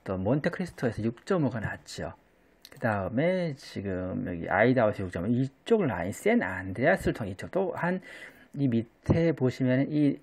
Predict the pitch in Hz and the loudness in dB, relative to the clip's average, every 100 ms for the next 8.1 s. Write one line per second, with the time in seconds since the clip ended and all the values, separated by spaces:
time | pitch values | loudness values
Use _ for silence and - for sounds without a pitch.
0 | - 110 95 101 110 180 226 165 101 92 | -2 -2 -2 -2 2 4 4 2 -6 -8
1 | - - 113 135 196 160 101 85 95 127 | -8 -8 -2 0 0 -4 -8 -6 -6 -8
2 | - 185 185 156 98 87 107 127 120 - | -8 -2 0 0 -2 0 2 2 2 -6
3 | 107 92 131 175 175 185 180 - - - | -8 -4 2 2 2 -2 -4 -10 -16 -4
4 | 110 113 - 139 110 113 - 165 98 101 | 0 0 0 -4 -2 -2 0 0 0 0
5 | 127 110 - 95 117 - 175 175 170 - | 2 0 -2 -6 -6 0 0 2 0 -2
6 | 139 - - - - - - - 110 101 | -2 -4 -12 -16 -18 -20 -20 -2 2 4
7 | 90 90 165 196 208 175 156 147 156 165 | 2 2 0 2 2 2 2 2 2 0